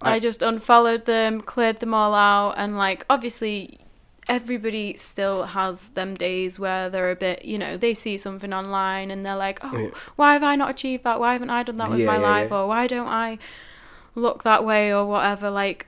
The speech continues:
Speaker 2: Yeah.
Speaker 1: unfortunately, that is just society today. But I think as long as you kind of are aware of it and you know that you can, you know, do things like unfollow them or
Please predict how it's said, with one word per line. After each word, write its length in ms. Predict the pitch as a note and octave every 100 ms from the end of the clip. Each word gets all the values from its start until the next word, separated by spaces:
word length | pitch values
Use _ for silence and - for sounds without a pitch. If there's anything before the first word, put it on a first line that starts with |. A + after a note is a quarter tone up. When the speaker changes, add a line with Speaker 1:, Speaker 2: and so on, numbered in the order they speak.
| -
Speaker 2:
Yeah. 200 | A#2 A#2
Speaker 1:
unfortunately, 500 | A3+ D#3+ A#2 G#3+ D#3
that 220 | G3+ C#3
is 100 | G3+
just 220 | - G3+
society 440 | - - G3 G3 G3+
today. 380 | G3+ G3 G3+ G3+
But 140 | G3+
I 100 | G#3+
think 360 | G#3 G#3+ F#3+ -
as 180 | A3 G#3+
long 220 | A3+ A3+
as 120 | A3
you 100 | G#3+
kind 240 | G#3 G#3+ G#3
of 160 | G3
are 140 | F#3 G3+
aware 400 | G3+ G#3 G#3 G3
of 100 | F#3
it 180 | E3 A2
and 140 | G3+
you 260 | G3 G3 G3
know 320 | G3+ F#3+ F#3+
that 260 | F#3+ F#3+ - - -
you 160 | - G#3+
can, 480 | - G#3+ G3 F#3+ G3 - - - - - - - _
you 160 | - A3+
know, 180 | F3 F3
do 220 | F3+ A#3+
things 260 | A#3 G3+ G3
like 160 | F3+
unfollow 560 | G3+ F#3+ - G3 G3 F#3+
them 320 | G3 F#3 F#3+
or 280 | F#3 F3+